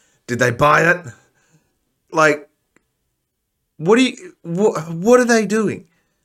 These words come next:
Why have they elected a corpse? I mean, Orange Man Bad was a bloody, Orange Man Bad was, like, a real pushing point for them, but it's gotta be better than f-,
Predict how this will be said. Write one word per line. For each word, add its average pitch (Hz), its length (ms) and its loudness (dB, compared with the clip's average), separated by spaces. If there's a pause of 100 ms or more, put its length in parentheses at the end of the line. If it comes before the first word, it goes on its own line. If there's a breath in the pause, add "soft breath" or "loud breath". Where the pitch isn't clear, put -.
(320)
Why 226 280 2
have 233 120 4
they 208 200 2
elected 190 480 2
a 185 60 2
corpse? - 720 -4 (880)
I 165 60 0
mean, 185 240 4
Orange 202 520 2
Man 175 320 0
Bad 139 520 0
was 131 200 -2
a 135 60 2
bloody, 139 580 0 (760)
Orange 185 440 2
Man 151 260 2
Bad 131 360 0
was, 123 180 -2
like, 120 420 0 (1120)
a 131 100 0
real 156 260 4
pushing 165 400 0
point 120 280 -8
for 113 120 -12
them, 101 280 -6 (380 soft breath)
but 147 400 2 (1300)
it's 170 160 0
gotta 240 280 4
be 175 180 4
better 165 300 4
than 143 200 0
f-, - 200 -16